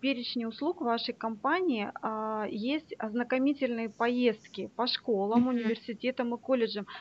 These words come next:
Speaker 1: причём как для родителей, так, ну,
Speaker 2: Мгм.
Speaker 1: вместе с детьми. Вот расскажите, пожалуйста, ну, м, какова цель, что входит в эту программу и кто может воспользоваться?
Speaker 2: А, ну, смотрите, во-первых, а, м, тут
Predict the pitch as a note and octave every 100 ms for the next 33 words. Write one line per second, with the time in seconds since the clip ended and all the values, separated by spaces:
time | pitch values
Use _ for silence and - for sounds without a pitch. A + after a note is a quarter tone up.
0 | - A3 G#3 C4 B3 B3+ A#3+ - - A3
1 | G#3 A#3 A3+ A3 F4 F4+ A#3 G#3+ A#3 A#3
2 | A#3+ B3+ A#3 A3+ C4 B3+ B3 G#3+ B3 B3+
3 | C#4 A3 F#3 - - - G#3 A#3+ - C#4+
4 | F#4 - C#4+ B3+ A#3 - A3 A3+ B3 -
5 | - E2 - - B3 D4+ D4 C#4+ - B3+
6 | B3+ A3+ - C4+ - C4 A#3+ - A3+ A3
7 | - A#3 A3+ A3 G#3+ G3+ G3+ G3+ - -
8 | G#3+ G#3 - C4 A#3+ A3 - - A#3 -
9 | A3 F#3+ G3 F#3+ - - - _ _ -
10 | - - - - - - - B3 C#4+ C#4+
11 | C#4 D#4 D#4 - C4 A3+ G#3+ A#3 C#4 C#4
12 | C4+ - A#3+ G#3+ G#3+ G3+ - - - B1+
13 | - A3 - C4